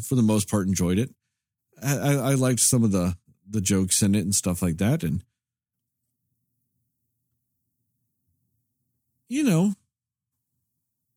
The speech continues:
I'll recommend it, I suppose. I still think it's worth a watch.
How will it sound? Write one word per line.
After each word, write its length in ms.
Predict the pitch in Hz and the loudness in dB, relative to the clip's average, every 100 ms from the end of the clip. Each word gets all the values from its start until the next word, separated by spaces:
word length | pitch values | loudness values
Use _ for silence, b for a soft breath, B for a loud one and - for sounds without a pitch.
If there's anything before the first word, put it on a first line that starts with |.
| _ _ _ _ _ _ _ | _ _ _ _ _ _ _
I'll 160 | 269 294 | -2 2
recommend 640 | 156 127 104 90 95 90 | 2 2 0 2 2 2
it, 120 | 87 | 0
I 120 | 90 87 | 0 0
suppose. 760 | - 90 90 110 160 - - _ _ _ _ _ _ _ _ _ _ _ _ _ _ _ _ _ | 0 -2 -2 -2 -6 -8 -20 _ _ _ _ _ _ _ _ _ _ _ _ _ _ _ _ _
I 40 | 233 | -2
still 200 | - 202 | 2 2
think 240 | - 107 | 2 2
it's 160 | 95 - | 0 0
worth 240 | 95 82 | 0 0
a 60 | 80 | -2
watch. 720 | 82 101 160 - - - - | -2 -2 -2 -6 -8 -8 -12